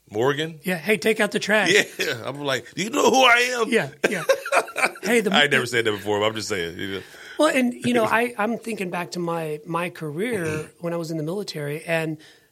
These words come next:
Speaker 2: honestly, I always felt like it was cheating if somebody was doing something based on my rank. If I was asking somebody to do something, I wanted them to do it because they believed in the team that we were building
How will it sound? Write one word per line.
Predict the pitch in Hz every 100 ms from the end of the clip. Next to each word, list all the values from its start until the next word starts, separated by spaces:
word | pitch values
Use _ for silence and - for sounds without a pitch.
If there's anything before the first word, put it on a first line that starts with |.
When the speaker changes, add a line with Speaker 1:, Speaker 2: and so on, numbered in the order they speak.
| _ _ _ -
Speaker 2:
honestly, | 196 285 - 196 175
I | - 233
always | 294 233 226 220
felt | - 160 156 196 -
like | 160 147 -
it | 190 165
was | 156 139 - _
cheating | - 175 190 220 247 247 - _ _ _
if | - 190 175 -
somebody | - - 214 208 208 202 202
was | 175 151
doing | 170 180
something | 170 165 156 156
based | 139 151 143
on | 156
my | 135 120
rank. | 120 117 - _ - _ _ _ _ _ _ _ -
If | 208 156
I | 208 277
was | 269
asking | 214 208 233
somebody | - 190 185 170
to | 151
do | 147 170
something, | 185 185 190 196 202 -
I | 185 226
wanted | 240 220 180
them | 180
to | 156
do | 165 165
it |
because | 165 151 151
they | 156
believed | 147 156 175 165
in | 165 151
the | 147
team | 139 185 180
that | 180
we | 170
were | 160
building | 151 165 160 165 160